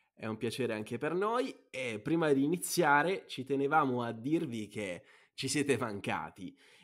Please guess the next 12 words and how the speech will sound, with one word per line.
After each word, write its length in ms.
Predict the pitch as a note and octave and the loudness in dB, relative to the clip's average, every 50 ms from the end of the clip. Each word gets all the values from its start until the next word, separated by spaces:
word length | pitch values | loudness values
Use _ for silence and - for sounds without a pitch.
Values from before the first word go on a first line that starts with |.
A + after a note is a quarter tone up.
| - - | -18 -10
e 420 | - A2 G#2 G2 F2 F#2+ F#2+ - | -8 -6 -6 -6 -8 -10 -12 -14
speriamo 560 | _ - - - A2+ G#2+ B2+ C#3+ C#3+ C3+ B2+ A#2+ | _ -12 -10 -6 -2 0 2 4 4 4 2 0
soprattutto 840 | A#2 A#2 G#2+ A2+ A2+ - C3+ C3+ C3+ - A#2+ A2 G#2 G2+ G#2+ - _ | -2 -4 -6 -6 -6 -6 -6 -6 -2 -2 0 0 0 -2 -6 -10 _
di 140 | - F2+ A2+ | -8 -6 -4
esservi 440 | A2 G#2+ - - A#2+ G#2+ A2 A2+ G#2+ | -4 -4 -4 -6 -6 -4 -4 -4 -4
mancati 420 | G#2+ G#2+ G#2+ G#2 A#2+ A2+ G#2+ A2+ | -2 -4 -4 -4 -4 -4 -2 -4
un 100 | G#2+ G#2+ | -4 -4
pochino 600 | - A2 G#2 - A#2+ A2 G#2 G2 F2+ F2+ G2+ - - _ _ _ _ | -6 -10 -8 -4 -4 -2 -2 -4 -4 -8 -10 -12 -16 _ _ _ _
anche 340 | - G#2 G#2 G2 - D3 C3+ | -8 -8 -8 0 2 2 2
noi, 520 | B2 G#2+ G2+ G2 A2 B2 D#3+ F3+ - - _ - - - _ _ | 2 2 -2 -2 -2 -4 -4 -4 -8 -12 _ -20 -20 -20 _ _
anche 380 | - G3+ F3+ D3 C3+ - F3+ G#3 | -2 0 0 0 0 2 2 2
se 440 | - - - B2+ A#2 C#3 - - | 2 0 0 0 -2 -2 -4 -6